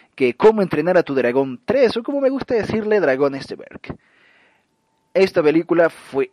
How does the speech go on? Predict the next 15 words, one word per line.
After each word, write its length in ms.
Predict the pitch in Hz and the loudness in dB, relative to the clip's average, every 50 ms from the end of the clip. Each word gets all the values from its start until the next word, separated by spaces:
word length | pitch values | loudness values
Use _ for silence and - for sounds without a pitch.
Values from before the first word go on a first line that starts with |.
| _ - | _ -2
excelente 960 | 135 143 135 - - - - - - - 120 113 120 139 147 151 156 - 170 | -2 -2 -2 -2 -10 -18 -18 -16 -12 -10 -6 -2 2 2 2 2 2 -2 -4
y 80 | 156 135 | -4 -4
superó 420 | - - 139 - 143 147 165 160 | -6 -8 -6 -4 -2 -2 -2 -2
por 200 | - 175 170 160 | -2 -4 -4 -4
mucho 300 | 160 175 196 202 - 240 | -4 -8 -10 -8 -6 -4
las 160 | 202 160 - | -4 -4 -6
expectativas 800 | - - - - - - - 123 - - 160 156 156 143 - - - _ - | -8 -14 -12 -12 -14 -12 -12 -14 -10 -10 -6 -2 -2 -4 -4 -4 -18 _ -18
bien 360 | - 151 160 185 196 165 151 | -18 -14 -12 -10 -10 -8 -6
altas 440 | 135 131 135 127 - 175 196 - _ | -6 -6 -6 -4 -6 -6 -6 -8 _
que 160 | - - 117 | -18 -18 -16
llevaba 400 | 113 107 104 113 120 139 180 208 | -14 -10 -8 -6 -4 -4 -4 -6
con 180 | - 160 139 117 | -8 -12 -14 -14
respecto 460 | 110 117 - - 156 - _ - 165 | -16 -18 -12 -12 -12 -10 _ -4 -2
a 80 | 226 | -2
ella. 240 | 285 302 214 139 110 | -2 -4 -4 -8 -8